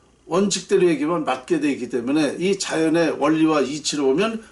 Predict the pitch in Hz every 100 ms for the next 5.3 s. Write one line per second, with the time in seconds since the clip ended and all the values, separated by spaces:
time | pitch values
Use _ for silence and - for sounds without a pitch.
0 | - 151 208 151 156 151 151 175 170 147
1 | 151 - 135 127 117 117 104 170 170 151
2 | 170 - - 160 151 202 180 - - -
3 | - - _ _ - _ 156 190 190 190
4 | 180 160 180 170 170 165 156 131 139 156
5 | 117 135 170